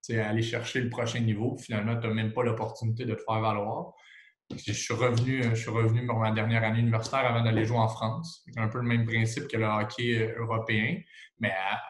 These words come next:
tu sais, c'est moins développé, là. Bien évidemment, la culture hockey en Europe est un petit peu plus grande que le, le, la culture du foot américain, mais quand même, depuis vingt-cinq, trente ans, ils jouent au football américain. Fait qu'il y avait le droit, par exemple, en France, moi, j'étais en première division.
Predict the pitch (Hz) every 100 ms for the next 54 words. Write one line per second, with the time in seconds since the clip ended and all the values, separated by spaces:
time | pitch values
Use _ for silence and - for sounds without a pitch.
0 | - _ - 110 113 110 110 110 107 107
1 | - 139 165 123 117 110 104 107 113 113
2 | 113 107 - 110 104 101 123 113 110 117
3 | 110 110 110 - - 110 117 120 113 110
4 | - 123 123 120 113 113 113 123 117 113
5 | 113 110 113 - 151 175 120 127 120 117
6 | 127 120 - 113 113 117 117 123 123 -
7 | 107 107 120 117 110 120 113 - 107 110
8 | 110 - 110 113 110 - - - - _
9 | 110 110 107 113 117 107 101 120 117 107
10 | 101 113 120 117 117 113 117 110 - 120
11 | 117 104 - -